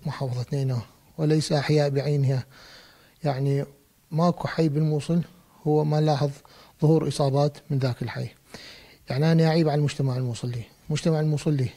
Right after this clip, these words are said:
اللي عاهدته اللي أنا جزء منه هو مجتمع مثقف. لماذا هذا الاستخفاف بالتعليمات؟ لماذا هذا ال-،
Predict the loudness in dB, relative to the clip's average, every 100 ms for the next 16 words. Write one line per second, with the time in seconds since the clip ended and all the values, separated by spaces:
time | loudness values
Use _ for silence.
0 | -10 -4 -2 0 -2 -2 0 0 0 0
1 | 0 0 2 2 0 0 -4 -8 -20 -20
2 | -18 -2 0 4 2 2 0 0 0 -6
3 | -6 -20 -20 -20 -10 2 6 8 8 6
4 | 4 0 -2 -4 -2 -4 -4 -4 -2 0
5 | -2 -6 -12 -20 -20 -20 -20 -16 2 6
6 | 6 8 8 8 4 0 -4 -20 _ -4
7 | 0 0